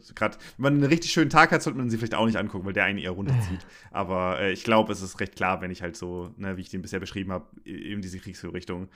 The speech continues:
Speaker 1: Ähm, ich glaub, ich nehme auch nicht zu viel vorweg, wenn ich sag, dass der kein Happy End hat,
Speaker 2: Ja.
Speaker 1: sondern einen sehr, sehr hart, also auch sehr ernst zurücklässt. Ähm, wir hätten den vielleicht nicht ans Ende der Folge packen sollen. Ich hab so viel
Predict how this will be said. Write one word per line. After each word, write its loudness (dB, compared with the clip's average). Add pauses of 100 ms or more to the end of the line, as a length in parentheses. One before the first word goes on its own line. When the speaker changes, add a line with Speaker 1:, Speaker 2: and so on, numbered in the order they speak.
(220)
Speaker 1:
Ähm, -6
ich -18
glaub, 4
ich -6
nehme 0
auch -4
nicht -6
zu -12
viel -4
vorweg, -4
wenn -4
ich -8
sag, -6
dass -14
der -10
kein 0
Happy -4
End -2
hat, -2
Speaker 2:
Ja. -6
Speaker 1:
sondern -6 (340)
einen 0
sehr, 2
sehr -2 (380)
hart, 2
also -4
auch -8 (1000)
sehr 2
ernst 0
zurücklässt. -6 (800)
Ähm, -4 (640)
wir 4
hätten 2
den 0
vielleicht 0
nicht -2
ans -2
Ende 0
der 2
Folge 0
packen 0
sollen. 2
Ich 12
hab 12
so 6
viel 8